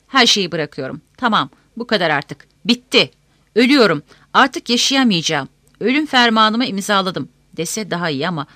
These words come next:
hayır, öyle demiyordu. "Müziği, operayı bırakıp altı çocuk yapacağım. Onları büyüteceğim." diyordu. Ve bunları ciddi ciddi kendisiyle röportaj yapmaya gelen gazetecilere söylüyordu. "E,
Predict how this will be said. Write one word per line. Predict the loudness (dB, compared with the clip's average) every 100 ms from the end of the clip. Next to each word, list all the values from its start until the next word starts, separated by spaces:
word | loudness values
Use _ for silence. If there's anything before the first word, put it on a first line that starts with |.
| _
hayır, | _ -4 -2 -4 -6 _
öyle | -4 -2 -2
demiyordu. | -4 -4 -6 -8 -14 _ _ _ -4
"Müziği, | -2 0 0 0
operayı | -2 -2 0 0
bırakıp | 0 -2 -2 -6 -6
altı | -2 -2 -2
çocuk | -6 -8 -8
yapacağım. | -8 -6 -8 -8 -12 _
Onları | 0 2 2 2
büyüteceğim." | 0 -2 0 2 2
diyordu. | 0 -6 -6 -10 -16 _ _ _ _ _ _ -4
Ve | -4
bunları | 0 0 0 0
ciddi | -2 0 -2
ciddi | -2 -4 -6
kendisiyle | -4 -4 -4 -6 -4 -4
röportaj | -6 -8 -6 -4 -2
yapmaya | -4 -4 -6
gelen | -4 -4 -4 -6
gazetecilere | -8 -8 -10 -8 -6 -6
söylüyordu. | -6 -6 -6 -8 -12 _ -2
"E, | 0 2 0